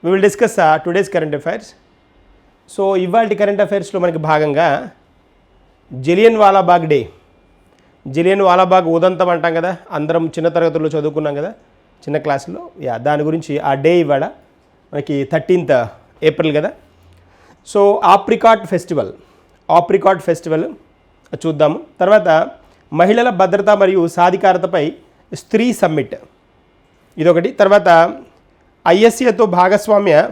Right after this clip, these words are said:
ఫ్రేమ్‌వర్క్, భాగస్వామ్య ఫ్రే-, ఫ్రేమ్‌వర్క్. So, కంట్రీ పార్ట్నర్‌షిప్ ఫ్రేమ్‌వర్క్ అంటాం, దీని గురించి మాట్లాడదాం. తర్వాత ఐఎస్ఎస్ఎఫ్ ప్రపంచ కప్, వీటితో పాటు కొన్ని అదనపు అంశాలు కూడా చూద్దాం.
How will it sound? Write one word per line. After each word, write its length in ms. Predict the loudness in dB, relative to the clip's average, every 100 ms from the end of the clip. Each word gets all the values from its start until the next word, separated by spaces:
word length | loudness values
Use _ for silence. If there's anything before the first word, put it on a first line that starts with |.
| 0
ఫ్రేమ్‌వర్క్, 480 | 2 2 2 0 -2 _ _ _ _ _ _ _ _ _ _ _ _ -2 4
భాగస్వామ్య 560 | 6 4 2 2 2 0
ఫ్రే-, 180 | 0 0 2
ఫ్రేమ్‌వర్క్. 480 | 2 4 0 0 -6 -6 _ _ _ _ _ _ _ _ -20 -20 _ _ -4
So, 120 | -2 2 0
కంట్రీ 440 | 0 -2 -4 -6 _ 2
పార్ట్నర్‌షిప్ 520 | 2 2 -2 -4 -10 -4
ఫ్రేమ్‌వర్క్ 380 | -2 0 0 -2
అంటాం, 300 | -4 -4 -6 _ _ _ _ _ _ _
దీని 140 | 2 4
గురించి 240 | 2 2 2
మాట్లాడదాం. 500 | 4 2 0 -2 -6 0
తర్వాత 260 | 2 4 6 4 4 -4 -2
ఐఎస్ఎస్ఎఫ్ 640 | 4 4 4 -2 -2 -2 0 0 -2
ప్రపంచ 340 | -4 -2 -4 -4
కప్, 220 | -10 -12 _ _ _ _ _ _ _
వీటితో 260 | -6 0 0
పాటు 220 | 0 -2
కొన్ని 240 | -2 2 2
అదనపు 280 | 2 2 0
అంశాలు 260 | -2 -4 -4
కూడా 80 | -4 -6
చూద్దాం. 260 | -10 -12